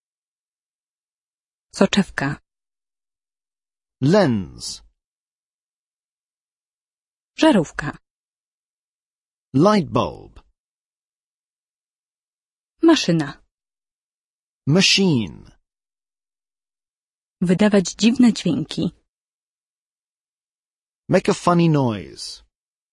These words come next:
Speaker 1: Instrukcja obsługi.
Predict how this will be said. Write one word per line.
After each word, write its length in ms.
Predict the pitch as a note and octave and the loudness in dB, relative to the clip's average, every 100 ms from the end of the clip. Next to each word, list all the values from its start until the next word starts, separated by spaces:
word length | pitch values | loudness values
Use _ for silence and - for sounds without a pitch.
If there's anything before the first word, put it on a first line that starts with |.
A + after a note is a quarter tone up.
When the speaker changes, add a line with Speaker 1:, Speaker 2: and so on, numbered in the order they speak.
| _ _ _ _ _ _ _ _ _ _ _ _ _ _ _ _ _ _ _ _ - | _ _ _ _ _ _ _ _ _ _ _ _ _ _ _ _ _ _ _ _ 2
Speaker 1:
Instrukcja 640 | A#3 - D#4 - C4+ A#3+ | 2 2 -2 2 2 2
obsługi. 580 | F#3+ - - E3+ D3 | -2 -8 -8 -6 -4